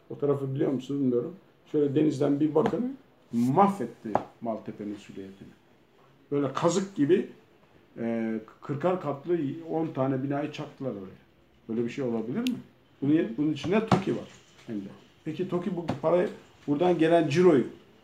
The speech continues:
Speaker 1: kazanacağı parayı
Speaker 2: Hı hı.
Speaker 1: Bir hasılat paylaşımı yoluyla yapıyorlar. Bu hasılat, hasılat nedir?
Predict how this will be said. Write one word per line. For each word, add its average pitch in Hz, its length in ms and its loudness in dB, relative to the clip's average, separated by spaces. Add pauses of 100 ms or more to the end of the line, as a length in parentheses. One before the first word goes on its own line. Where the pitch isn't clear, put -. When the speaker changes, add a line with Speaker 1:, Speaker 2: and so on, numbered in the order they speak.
(200)
Speaker 1:
kazanacağı 160 600 2
parayı 143 400 6 (760)
Speaker 2:
Hı 214 60 -14
hı. 202 40 -12 (500)
Speaker 1:
Bir 143 180 -6 (500)
hasılat 147 520 0
paylaşımı 110 520 0 (380)
yoluyla 110 320 -4
yapıyorlar. 107 340 -6
Bu 135 80 -2
hasılat, 147 600 0 (560)
hasılat 135 520 0
nedir? 143 480 2